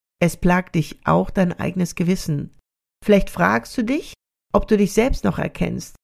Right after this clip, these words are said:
ob du dich in dieser Dynamik womöglich verstrickt hast, die dir nicht gut tut.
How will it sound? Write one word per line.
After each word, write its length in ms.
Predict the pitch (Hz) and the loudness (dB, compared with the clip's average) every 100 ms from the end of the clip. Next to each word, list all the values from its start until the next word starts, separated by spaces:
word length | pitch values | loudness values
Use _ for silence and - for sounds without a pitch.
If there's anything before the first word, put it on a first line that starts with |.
| _ _ _ _ _ _ - | _ _ _ _ _ _ -4
ob 160 | 190 - | -2 2
du 100 | 214 | 2
dich 160 | 202 | 2
in 100 | 214 | 0
dieser 260 | 196 185 190 | 0 0 0
Dynamik 640 | 185 180 180 190 220 208 | 0 0 0 0 0 0
womöglich 500 | 180 175 175 180 180 | 0 0 0 0 -4
verstrickt 520 | - 175 - 208 208 170 | -2 -2 -2 -6 -4 -4
hast, 260 | 160 - | -4 -4
die 80 | 180 | -2
dir 140 | 175 | 0
nicht 240 | 170 170 - | 0 -2 -2
gut 240 | 214 214 | -4 -4
tut. 400 | - 135 - - | -6 -8 -10 -18